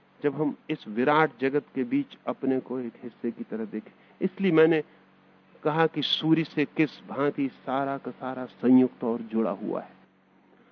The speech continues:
अगर सूर्य से हमें पता चल जाए कि हम जुड़े हुए हैं, तो फिर हमको पता चलेगा कि सूर्य और महासूर्यों से जुड़ा हुआ है। कोई चार अरब सूर्य हैं,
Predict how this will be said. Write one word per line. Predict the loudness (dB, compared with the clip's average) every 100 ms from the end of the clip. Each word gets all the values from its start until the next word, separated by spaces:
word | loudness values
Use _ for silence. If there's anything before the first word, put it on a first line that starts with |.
| _ 0
अगर | 6 6
सूर्य | 4 0 2 4 4
से | 6
हमें | 6 4
पता | 0 2 2
चल | 2 2
जाए | 2 2
कि | 0
हम | 2 4
जुड़े | 4 6 6
हुए | 4 4
हैं, | 4 2
तो | 2 0
फिर | 2 -2 -4
हमको | -6 -10 -8 -8
पता | -8 -8 -6
चलेगा | 0 2 2 0
कि | -4
सूर्य | -6 -2 0 0
और | -2 2 4 6 4
महासूर्यों | 2 0 -2 -2 -4 -2 -4
से | -4 -8
जुड़ा | -6 -8
हुआ | -10 -14
है। | -20 -20 _ -20 -20 _ _ _ _ _ _ _ _ _ _ _ _ _ _ _ _ _ _ _ _ -6
कोई | -2 -2 -4
चार | -4 2 2
अरब | 2 -2 -4 -8
सूर्य | -10 -2 0 -2
हैं, | -4 -10 -12